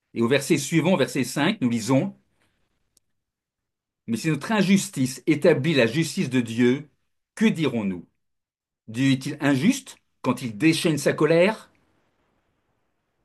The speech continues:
Loin de là. » Pour nous, pour nous êtres humains,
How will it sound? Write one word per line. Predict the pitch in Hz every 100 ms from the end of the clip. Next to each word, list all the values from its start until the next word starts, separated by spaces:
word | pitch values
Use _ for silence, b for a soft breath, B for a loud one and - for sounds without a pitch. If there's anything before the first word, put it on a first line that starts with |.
| _ _ _
Loin | 107 113 135
de | 117
là. » | 98 76 - _ _ _ - - _ _ _ _ _ _ _ _ _ -
Pour | 160
nous, | 202 254 254 _ _ _ _ _ _ _ _
pour | 147 170
nous | 202 160
êtres | 165 -
humains, | 139 135 147